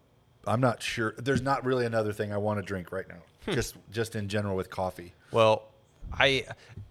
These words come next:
Speaker 2: I'll just say this. I don't understand people that don't like coffee.
Speaker 1: Me
Speaker 2: I
Speaker 1: either.
Speaker 2: know, I know there are people listening that don't, but to me, there is not much greater evidence of God's grace, uh, to humanity than a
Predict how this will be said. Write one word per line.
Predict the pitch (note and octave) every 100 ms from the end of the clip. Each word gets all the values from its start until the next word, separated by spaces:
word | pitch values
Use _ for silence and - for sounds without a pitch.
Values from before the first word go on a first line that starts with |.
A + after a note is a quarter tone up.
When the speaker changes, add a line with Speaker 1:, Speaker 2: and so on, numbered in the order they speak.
| - - - - -
Speaker 2:
I'll | C#3+
just | D#3 A2+
say | G#2 E2
this. | F2 - -
I | A#2
don't | D3 A#2+ G#2+
understand | G#2 G#2 F#2+ - F#2 F#2
people | G2+ F#2+ F#2+
that | F2+ F#2
don't | F2+ E2
like | F2+ F#2
coffee. | - F2 - G2+ A#2
Speaker 1:
Me |
Speaker 2:
I | C3+
Speaker 1:
either. | B2+
Speaker 2:
know, | A2+ G2+ G2+
I | A2
know | G#2+ F#2
there | G2+
are |
people | - G2+ F#2+
listening | F2+ - G2 F#2
that | F2+ F2+
don't, | F#2 F2+ F2+ - - - _
but | A2 G2+
to | -
me, | G2+ G#2+ A#2+ B2+ C#3+ - _ _ - _
there | F#2+ A2+ C3
is | B2 G2+ -
not | G2 F#2+ G2 G#2+ B2+ -
much | A2 G#2+ G2+ - - B2
greater | A2 G#2 G2+
evidence | G2 G2 F#2+ F#2+ F#2
of | F2+
God's | - F#2+ F2+ -
grace, | G2+ F#2 F#2 - - - -
uh, | G#2 F#2
to | - G#2+
humanity | A2 G2+ G2 F#2+ F#2 F#2+ F#2+
than | G2+ G2+ F#2+
a | G2 G2+ F#2+ F#2+